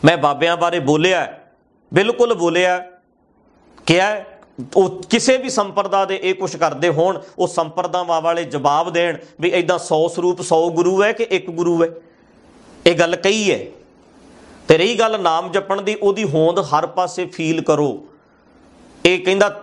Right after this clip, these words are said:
ਨਾਮ ਤੋਤਾ ਰਟਣਾ ਹੈ। ਬਿਲਕੁਲ, ਜਦੋਂ ਅਸੀਂ ਪ੍ਰਮਾਤਮਾ ਨਾਲ ਨਹੀਂ ਜੁੜਾਂਗੇ, ਉਹਨੂੰ feel ਨਹੀਂ ਕਰਾਂਗੇ, ਉਹਦੀ existence ਨੂੰ ਮਹਿਸੂਸ ਨਹੀਂ ਕਰਾਂਗੇ, ਉਹਦੀ ਹੋਂਦ ਨਾਲ ਨਹੀਂ ਜੁੜਾਂਗੇ, ਤੇ ਫਿਰ ਤੇ ਤੋਤਾ ਰਟਣ ਹੀ ਰਹਿ ਜਾਣਾ।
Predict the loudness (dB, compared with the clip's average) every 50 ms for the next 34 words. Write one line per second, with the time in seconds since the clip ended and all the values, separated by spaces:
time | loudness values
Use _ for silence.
0 | -2 0 2 2 2 0 -4 -6 -6 -4 -2 -2 0 0 0 0 0 0 -2 -2
1 | -2 -2 -2 -2 0 0 0 0 0 0 0 0 -2 -2 -2 -4 -2 -2 -2 -2
2 | -2 -4 -4 -4 -4 -4 -6 -8 -4 -4 -4 -2 0 0 -2 -2 -2 -4 -4 -4
3 | -2 0 0 -2 -2 -2 -2 -4 -4 -4 -2 0 0 0 0 0 0 0 0 -2
4 | -4 -6 -4 -2 0 0 0 2 2 0 2 2 2 0 0 0 -2 -2 -4 -4
5 | -4 -6 -10 -4 -2 0 0 2 2 0 0 0 0 0 0 0 0 -2 -2 -2
6 | -2 -4 -8 -8 -6 -4 0 0 0 0 -2 -4 -6 -6 -4 -2 -2 0 0 0
7 | 2 2 0 0 0 0 0 0 0 0 0 0 2 2 2 2 2 0 0 0
8 | 0 -2 -2 -4 -4 -4 -2 0 0 0 0 0 0 0 -2 -2 -4 -8 -12 -10
9 | -4 -2 -2 0 0 0 -2 0 0 0 0 2 0 0 0 0 -2 -4 -4 -4
10 | -2 -2 0 0 0 0 0 -2 -4